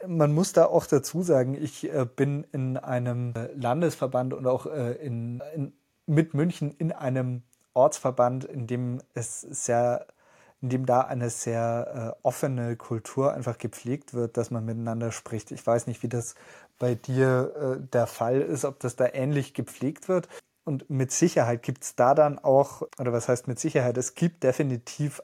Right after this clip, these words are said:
auch regionale Unterschiede, was das anbelangt. Aber ich glaube, das grundsätzliche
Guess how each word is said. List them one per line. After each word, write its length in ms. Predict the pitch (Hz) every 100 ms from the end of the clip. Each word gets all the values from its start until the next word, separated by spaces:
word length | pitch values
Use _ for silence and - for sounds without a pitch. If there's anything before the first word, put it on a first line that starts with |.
| -
auch 260 | 131 131
regionale 600 | 127 127 127 123 120 127
Unterschiede, 540 | 160 185 160 - 123 117
was 160 | 117
das 220 | - 113 -
anbelangt. 640 | 190 151 110 - - _ - _ _
Aber 640 | 131 127 123 131 123 120 156 _ _
ich 200 | 156 -
glaube, 340 | 127 127 131 123
das 360 | 117 - - _ _ _ _
grundsätzliche 1300 | - 139 196 208 - 113 - 113 107 113 107 107